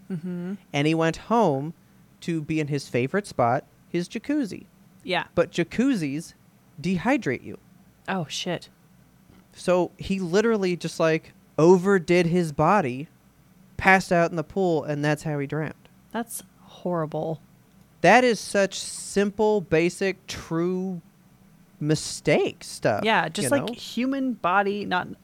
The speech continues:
Speaker 1: like, user error, you know? Like,
Speaker 2: Yeah.
Speaker 1: it could happen to any of us.
Speaker 2: So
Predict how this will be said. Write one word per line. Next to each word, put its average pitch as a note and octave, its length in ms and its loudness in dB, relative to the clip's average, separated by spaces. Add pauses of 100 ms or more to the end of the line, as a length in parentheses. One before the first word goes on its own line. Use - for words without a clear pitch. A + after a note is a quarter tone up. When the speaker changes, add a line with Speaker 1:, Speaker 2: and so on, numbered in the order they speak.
Speaker 1:
like, F#3 180 2 (140)
user G#3 300 -2
error, D#3 440 -2
you F#3 100 -4
know? G3 220 0 (480)
Like, F3 340 0
Speaker 2:
Yeah. E3 280 -2 (340)
Speaker 1:
it A#3 80 -6
could A#3 120 -2
happen A3 220 0
to G#3+ 60 -2
any F#3 160 -4
of D3+ 80 -6
us. C3 440 -6 (420)
Speaker 2:
So D3+ 560 2